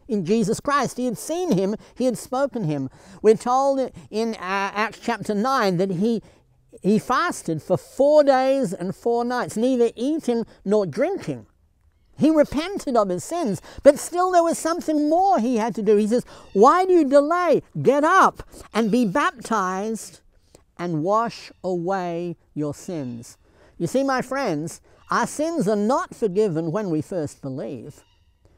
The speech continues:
It's our sins that will cause us to go into the fires of hell. No, our sins are not forgiven when we believe.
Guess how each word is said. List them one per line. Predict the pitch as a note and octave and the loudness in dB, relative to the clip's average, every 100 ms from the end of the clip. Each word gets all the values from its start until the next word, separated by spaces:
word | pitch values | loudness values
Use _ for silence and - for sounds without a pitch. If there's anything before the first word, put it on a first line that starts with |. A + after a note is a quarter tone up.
| _ _ | _ _
It's | F3+ A3+ | -2 0
our | G3 | 0
sins | - D#4 E4+ E3+ | 0 -2 0 0
that | E3+ | 0
will | E3+ E3 | 0 -2
cause | G3+ A3+ F#3 | -2 -2 -2
us | E3+ - | -4 -6
to | D#3 | -4
go | G3+ G3 | -2 -2
into | D3+ | -2
the | D3 | -4
fires | - F#3+ F#3+ F#3 D#3+ C3 | -6 -4 -4 -4 -4 -4
of | B2+ | -6
hell. | C#3 A#3+ E3 D3 - _ - | -2 0 0 -2 -10 _ -6
No, | G3+ D4 C3 - - | 0 0 0 -6 -2
our | G#3+ | 0
sins | A3+ E4+ G4 A3+ | 2 0 0 2
are | D4 | 2
not | D#4+ C4 | 2 2
forgiven | C4 A3 F4 D#4 | 0 0 -2 0
when | A#3+ B3 | 0 0
we | G#3 | -2
believe. | G3 G#3+ C4 A3 | -2 0 0 0